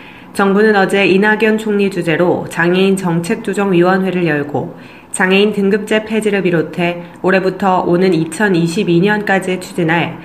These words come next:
장애인 정책 종합계획을 심의 확정했습니다. 그동안 장애인은 장애 정도에 따라 일에서 육 등급이 부여돼,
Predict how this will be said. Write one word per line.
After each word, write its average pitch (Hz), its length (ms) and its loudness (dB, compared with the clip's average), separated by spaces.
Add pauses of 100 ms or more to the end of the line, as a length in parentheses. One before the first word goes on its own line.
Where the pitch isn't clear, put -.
장애인 180 480 2
정책 175 580 -2
종합계획을 185 920 -2
심의 214 300 0
확정했습니다. 147 1080 -4 (640)
그동안 220 340 2
장애인은 196 680 0
장애 185 320 -2
정도에 185 440 0
따라 165 240 0
일에서 170 440 0
육 156 200 -2
등급이 190 440 0
부여돼, 143 500 -2